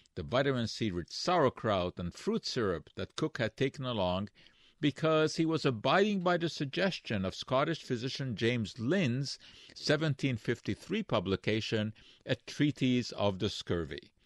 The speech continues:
And, of course, Lind eventually became very famous, uh, for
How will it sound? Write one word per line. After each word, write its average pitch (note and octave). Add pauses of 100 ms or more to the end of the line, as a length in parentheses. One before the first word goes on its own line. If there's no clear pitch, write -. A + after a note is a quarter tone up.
(420)
And, A#2
of -
course, G#2+
Lind G#2+
eventually G#2
became F2
very B2
famous, F#2+ (380)
uh, G#2+
for B2+